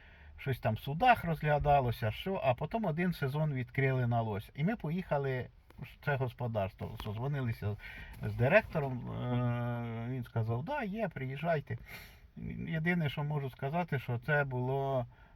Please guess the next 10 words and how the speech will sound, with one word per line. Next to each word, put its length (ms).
на 220
границі, 600
на 180
той 260
час, 360
на, 460
ну, 200
приграничне 720
господарство 920
з, 40